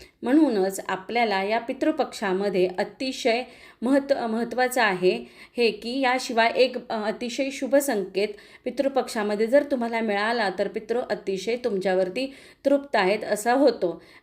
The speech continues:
जर स्वप्नामध्ये तुमचे कधी ना कधी दिसणारे पूर्वज तुम्हाला स्वप्नामध्ये दिसले तर मग ते आईवडील असतील किंवा आजी आजोबा असतील, सासू सासरे असतील तर ते तुम्हाला हसताना दिसले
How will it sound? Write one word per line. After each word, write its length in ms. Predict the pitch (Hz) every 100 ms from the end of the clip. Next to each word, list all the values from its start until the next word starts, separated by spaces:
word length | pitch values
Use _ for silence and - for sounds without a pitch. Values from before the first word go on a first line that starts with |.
| 208
जर 160 | 277 320
स्वप्नामध्ये 880 | 320 262 - 208 208 226 220 233 277
तुमचे 600 | 277 220 196 - 202 196
कधी 320 | 208 196 208
ना 140 | 240 311
कधी 400 | 302 233 233 214 -
दिसणारे 720 | 208 226 - 202 190 202 285 - - - -
पूर्वज 440 | 254 233 240 349 -
तुम्हाला 380 | 285 247 233 269
स्वप्नामध्ये 640 | 277 - 208 208 220 240
दिसले 560 | 196 277 302 208 196 202
तर 200 | 233 233
मग 140 | 240
ते 400 | - - 247 254 - - -
आईवडील 520 | 233 262 262 240 214
असतील 480 | 208 - 196 190 185
किंवा 180 | 214 233
आजी 300 | - 190 254
आजोबा 380 | 262 240 214 208 -
असतील, 480 | 190 - 185 180 180
सासू 340 | 233 226 262
सासरे 440 | 277 254 247 233 247 - - - -
असतील 640 | 220 220 - 170 165 175 -
तर 160 | 254 254 247
ते 120 | 247
तुम्हाला 440 | 240 208 190 185
हसताना 640 | 196 190 185 - 233 269
दिसले 460 | 262 233 - 180